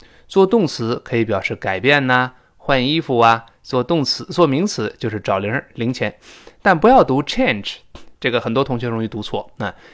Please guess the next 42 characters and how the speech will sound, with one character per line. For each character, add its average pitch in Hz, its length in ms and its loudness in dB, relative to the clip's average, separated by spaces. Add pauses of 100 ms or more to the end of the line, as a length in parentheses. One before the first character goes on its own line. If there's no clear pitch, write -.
(140)
记 208 180 0
住 165 300 -2
双 233 420 4
元 117 240 0
音 120 300 -2
a 101 300 -4 (240)
再 151 360 0
加 120 380 -2
n 120 360 0
这 113 100 -8
个 104 80 -6
声 104 200 -4
音， 101 160 -6 (120)
这 120 100 -4
在 110 120 -4
中 170 180 -2
文 123 160 2
中 123 160 -2
是 - 80 -6
没 107 180 -2
有 110 160 -2
的， 98 180 -16 (340)
在 151 180 0
中 240 180 0
文 202 140 4
中 175 160 4
没 139 160 2
有 143 140 2 (180)
an 135 800 2
这 113 140 -2
样 107 60 -2
个 107 80 -4
音 113 180 -2
节， 98 240 -10 (340)
所 - 160 -2
以 - 20 4
要 165 120 2
读 143 180 -2
一 170 60 2
下 151 160 -2
这 120 160 -2
个 107 200 2